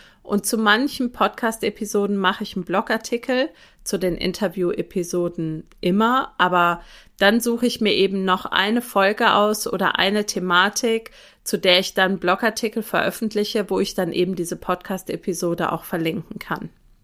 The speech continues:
Und bevor du dich an deinen Redaktionsplan, an die Planung setzt, und ich rate ganz dringend dafür oder dazu, das einmal im Quartal zu machen,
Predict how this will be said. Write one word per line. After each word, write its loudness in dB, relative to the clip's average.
Und 2
bevor 4
du 0
dich 0
an 2
deinen 4
Redaktionsplan, 0
an 0
die -2
Planung 2
setzt, -2
und -2
ich -4
rate 4
ganz 4
dringend -4
dafür -2
oder 0
dazu, -2
das 0
einmal 0
im -2
Quartal -2
zu -6
machen, -4